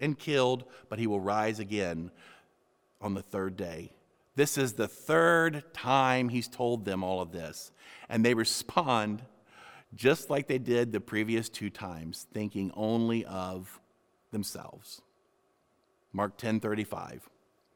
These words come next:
Then James and John, the sons of Zebedee, came to him. "Teacher," they said,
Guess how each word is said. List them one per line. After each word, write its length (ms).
Then 240
James 380
and 160
John, 500
the 200
sons 400
of 80
Zebedee, 400
came 280
to 80
him. 320
"Teacher," 540
they 140
said, 560